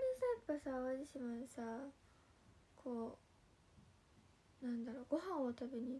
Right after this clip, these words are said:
たりとかっていうことがさ、なかったのね。やっぱり、幼かったし、その時って。行くわけないじゃん、友達と。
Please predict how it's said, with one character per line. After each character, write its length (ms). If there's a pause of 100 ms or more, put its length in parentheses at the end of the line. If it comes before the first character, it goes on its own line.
た 140
り 80
と 140
か 100
っ 240
て 60
い 60
う 120
こ 80
と 140
が 180
さ、 180 (560)
な 100
か 120
っ 80
た 160
の 160
ね。 220 (480)
や 80
っ 100
ぱ 80
り、 200 (880)
幼 360
か 100
っ 40 (100)
た 80
し、 260
そ 160
の 200
時 120
っ 20 (300)
て。 140 (1040)
行 100
く 120
わ 80
け 100
な 120
い 100
じ 120
ゃ 40
ん、 20 (520)
友 120
達 220
と。 140